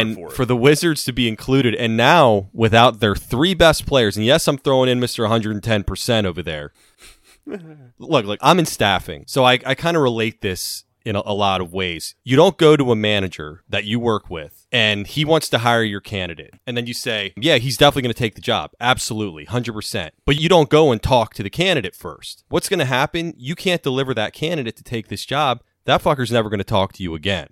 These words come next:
Speaker 1: right? This
Speaker 2: Right.
Speaker 1: is the exact same situation. Now, Shepard looks like an asshole.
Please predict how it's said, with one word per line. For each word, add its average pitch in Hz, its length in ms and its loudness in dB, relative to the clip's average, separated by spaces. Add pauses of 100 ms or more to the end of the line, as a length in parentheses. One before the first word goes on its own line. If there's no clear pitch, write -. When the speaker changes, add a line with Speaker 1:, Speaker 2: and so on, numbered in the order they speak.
Speaker 1:
right? 110 380 -4
This 160 160 -4
Speaker 2:
Right. 190 60 -6
Speaker 1:
is 170 100 -8
the 165 80 -4
exact 131 380 -4
same 120 160 -8
situation. 117 680 -8 (280)
Now, 135 480 0
Shepard 180 480 0
looks 151 240 -4
like 135 140 0
an 104 100 -2
asshole. 80 580 -8